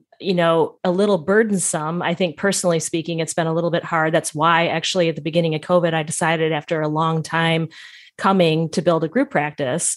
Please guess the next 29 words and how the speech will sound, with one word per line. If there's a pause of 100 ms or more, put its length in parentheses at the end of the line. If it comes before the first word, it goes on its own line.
(300)
I
didn't
really
know
what
I
was
doing
with
regards
to
that,
but
I
knew
I
had
to
do
it
because
my
wait
list
was
getting
out
of
control.